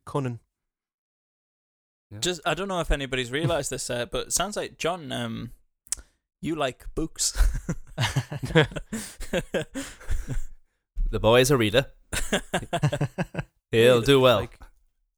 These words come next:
Speaker 1: <laughs> Mach-, Machiavelli-, Machiavellian is a, is a good term for someone who's cunning.
Speaker 2: I'm pretty sure
Speaker 1: Should look it
Speaker 2: they
Speaker 1: up.
Speaker 2: use it a lot in the play Julius Caesar. I remember losing that,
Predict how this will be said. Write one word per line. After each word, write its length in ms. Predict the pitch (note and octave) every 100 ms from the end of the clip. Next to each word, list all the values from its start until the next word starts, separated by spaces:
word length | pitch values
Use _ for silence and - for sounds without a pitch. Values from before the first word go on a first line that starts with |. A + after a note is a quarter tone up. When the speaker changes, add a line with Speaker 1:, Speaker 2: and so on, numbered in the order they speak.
| _ _ -
Speaker 1:
<laughs> 380 | - A#2+ C#3 - _ _ _
Mach-, 180 | D#3 D#3+ -
Machiavelli-, 680 | C3+ C#3 C3 A#2+ A#2 C3 B2 _ _ - -
Machiavellian 680 | C#3+ - A#2+ C3 C#3 G#2+ G2+
is 160 | G2+
a, 280 | A2 G#2+ G#2 _ _ _ _ _ _ _ _ -
is 80 | G2+
a 40 |
good 220 | B2 B2+
term 320 | - B2 B2 _ - - -
for 80 |
someone 260 | A2 G#2 G2
who's 120 | F#2+
cunning. 320 | - G2 F#2+ -
Speaker 2:
I'm 100 | C3
pretty 180 | - F#3
sure 260 | - F#3 F3
Speaker 1:
Should 100 | D#3
look 160 | D#3+
it 40 | C3+
Speaker 2:
they 60 |
Speaker 1:
up. 60 | D3
Speaker 2:
use 200 | D#3 D3+
it 60 | -
a 80 |
lot 300 | C#3+ C#3+ C#3 -
in 180 | C3
the 60 | C3
play 240 | - C3
Julius 360 | B2 B2+ A2+ G#2+
Caesar. 340 | - A2+ A#2+ A#2
I 40 |
remember 260 | A#2 C3 A#2
losing 320 | A2 A2
that, 120 | A#2+